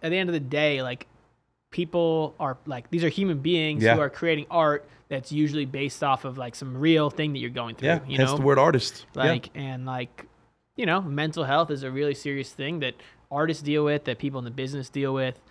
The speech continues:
Speaker 1: Like, it's, it's a, it's a, it's, as I said, it's a, it's a lot of high highs and low
Speaker 2: Yeah.
Speaker 1: lows in the music business,
Speaker 2: Yeah.
Speaker 1: you know, because, like, these artists are experiencing,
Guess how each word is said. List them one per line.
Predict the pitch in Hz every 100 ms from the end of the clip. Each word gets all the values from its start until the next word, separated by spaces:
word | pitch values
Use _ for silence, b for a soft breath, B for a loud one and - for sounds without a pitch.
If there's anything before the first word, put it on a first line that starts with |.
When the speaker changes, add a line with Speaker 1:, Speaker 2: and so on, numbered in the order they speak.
| b b
Speaker 1:
Like, | 131 120 117 - - -
it's, | 143 117 - - -
it's | 147 -
a, | 139 135 135 131 131 - -
it's | - -
a, | 143 127
it's, | 127 143 -
as | 135
I | 147
said, | 170 180
it's | 117
a, | 139 120
it's | 139
a | 135
lot | 131 135
of | 147
high | 147 143
highs | 143 139 147
and | 151
low |
Speaker 2:
Yeah. | 107
Speaker 1:
lows | 170 220 160
in |
the | 143
music | 135 -
business, | - - -
Speaker 2:
Yeah. | 135 190 -
Speaker 1:
you | 156
know, | 139 151
because, | 170 151 143
like, | 143 139 - b b b
these | - 135
artists | 135 156 160 151
are |
experiencing, | 131 - - 147 151 135 143 135 127